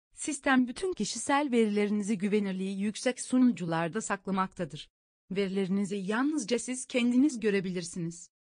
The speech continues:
Hiçbir üç nokta şahıs göremez. Nezuko Inu kullanıcı dostu arayüze sahip sade tasarımlı bir siteden oluşmaktadır. Ayrıca siteye erişim olanağı son derece hızlıdır.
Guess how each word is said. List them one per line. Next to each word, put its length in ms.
Hiçbir 360
üç 260
nokta 340
şahıs 440
göremez. 600
Nezuko 640
Inu 160
kullanıcı 540
dostu 360
arayüze 540
sahip 460
sade 400
tasarımlı 640
bir 100
siteden 500
oluşmaktadır. 880
Ayrıca 520
siteye 420
erişim 360
olanağı 420
son 300
derece 280
hızlıdır. 680